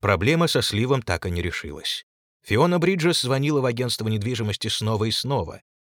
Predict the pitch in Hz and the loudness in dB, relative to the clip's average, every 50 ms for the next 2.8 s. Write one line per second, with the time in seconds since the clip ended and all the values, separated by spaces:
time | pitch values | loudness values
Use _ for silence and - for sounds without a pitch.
0 | _ _ - 92 78 87 117 117 110 107 - - 98 95 110 120 120 113 - - | _ _ -4 -2 0 0 0 2 0 0 0 0 0 0 0 0 0 -2 -4 -4
1 | - 123 123 110 98 104 87 76 78 95 131 165 180 170 165 156 127 104 101 98 | -2 -2 -2 0 -2 -2 -4 -2 -2 0 2 2 2 2 0 0 -2 0 -2 -2
2 | 87 95 95 92 90 85 - 82 82 - - - - - - - | -2 -2 -2 -2 -2 -2 -4 -6 -10 -12 -8 -6 -6 -6 -6 -8